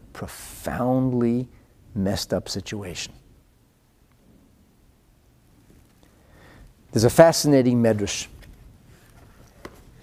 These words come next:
It talks to us about being industrious and the value of living that kind of life. It's a medrash that is found in Parshas Lech Lecha. In Parsha Lametes,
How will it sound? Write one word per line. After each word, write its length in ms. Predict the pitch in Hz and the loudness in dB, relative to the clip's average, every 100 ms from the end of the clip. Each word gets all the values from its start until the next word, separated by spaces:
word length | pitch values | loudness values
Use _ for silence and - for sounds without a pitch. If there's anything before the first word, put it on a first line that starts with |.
| - - - | -20 -14 4
It 60 | |
talks 260 | - 175 - | 8 8 6
to 140 | 143 | 6
us 180 | 143 - | 6 6
about 340 | 127 117 - - - - - | 4 4 2 -14 -20 -6 2
being 200 | 170 175 | 2 4
industrious 680 | 160 165 - - 180 - - - - - _ _ _ _ - - - | 4 4 2 -2 -2 -4 -10 -18 -20 -20 _ _ _ _ -20 -4 2
and 100 | 127 | 6
the 40 | |
value 420 | 127 143 156 139 | 8 8 8 6
of 100 | 123 | 6
living 260 | 127 135 131 | 6 6 4
that 160 | 127 | 2
kind 180 | - 123 | 2 2
of 80 | 107 | 4
life. 420 | 110 107 - - - - - _ _ _ - _ _ - _ _ _ | 4 2 -4 -18 -20 -20 -20 _ _ _ -20 _ _ -20 _ _ _
It's 80 | - | 6
a 60 | 147 | 8
medrash 340 | 185 180 151 | 8 6 2
that 160 | 147 131 | 2 0
is 100 | - | 2
found 320 | 170 165 156 | 4 4 2
in 80 | 120 | 4
Parshas 440 | 151 151 139 - | 4 4 -2 0
Lech 180 | 156 147 | 2 2
Lecha. 320 | 107 - 85 - - - - - - - | -4 -10 -16 -20 -20 -20 -20 -20 -12 -4
In 80 | 127 | 6
Parsha 340 | 151 170 - | 6 8 6
Lametes, 600 | 151 143 135 - 165 151 | 6 4 4 4 4 6